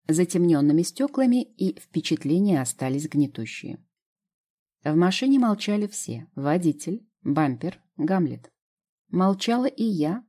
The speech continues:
подавленная всем происходящим. Мы проехали мимо моего дома, я судорожно вздохнула, проводив взглядом родные окна. В квартиру Сушки мы вошли также молча.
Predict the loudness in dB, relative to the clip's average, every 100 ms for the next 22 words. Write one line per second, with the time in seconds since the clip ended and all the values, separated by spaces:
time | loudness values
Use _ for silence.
0 | -6 -4 2 2 2 2 2 0 -4 -2
1 | -2 0 -2 -2 -6 -6 -8 -8 -10 -10
2 | -12 _ _ _ _ _ _ _ -4 0
3 | 0 2 2 2 0 2 2 4 6 4
4 | 2 2 2 2 0 0 2 2 0 -4
5 | -4 -4 -4 -4 -2 -2 0 -2 -2 -4
6 | -6 -2 2 2 0 -2 -2 -2 0 0
7 | -2 _ _ -8 -6 0 2 2 0 0
8 | -2 0 2 0 -2 -12 -12 -14 -14 _
9 | _ _ _ _ _ _ _ _ _ _
10 | _ _ _ _ _ -8 -2 0 2 2
11 | 2 2 0 2 2 4 2 2 -2 0
12 | 0 0 2 0 0 -4 -10 -12